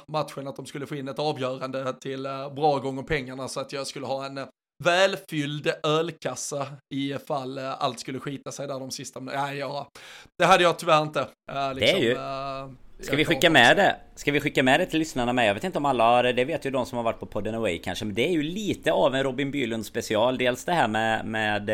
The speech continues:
Speaker 2: eh, att kanske vara lite nervös i slutet, men framförallt så är du ju inte helt sällan du är inne och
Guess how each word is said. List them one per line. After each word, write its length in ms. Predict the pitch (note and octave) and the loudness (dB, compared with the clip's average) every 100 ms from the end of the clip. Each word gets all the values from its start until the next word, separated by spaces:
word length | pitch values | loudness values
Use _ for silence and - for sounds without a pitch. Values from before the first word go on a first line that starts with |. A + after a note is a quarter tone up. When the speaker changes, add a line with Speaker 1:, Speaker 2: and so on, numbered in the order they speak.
| G#2+ | 0
Speaker 2:
eh, 100 | F#2+ | 0
att 140 | G#2 | -2
kanske 280 | - G#2 - | -4 -4 -2
vara 100 | G#2+ | -2
lite 220 | A2 G2+ | -2 0
nervös 380 | A2+ A2 G#2+ G2+ | 2 4 2 0
i 40 | |
slutet, 320 | A2+ A#2 F2+ G#2 | -4 -4 -4 -2
men 120 | A#2 | -4
framförallt 680 | - D3 C#3+ C#3 B2+ D#3+ - | 0 -2 2 4 4 4 -2
så 120 | C#3 | -2
är 200 | F#3 B2 | 0 -2
du 200 | A2 A#2+ | -4 -2
ju 240 | B2 B2 | 0 0
inte 280 | C3 C3 - | -2 -4 -4
helt 220 | A#2 F#2+ | -2 -2
sällan 320 | - D3 A2 G#2 | -4 -2 -2 -2
du 60 | |
är 40 | B2 | -2
inne 300 | A2+ G2+ F2+ | -2 -2 -2
och 340 | G2 G2+ F#2 | 2 2 0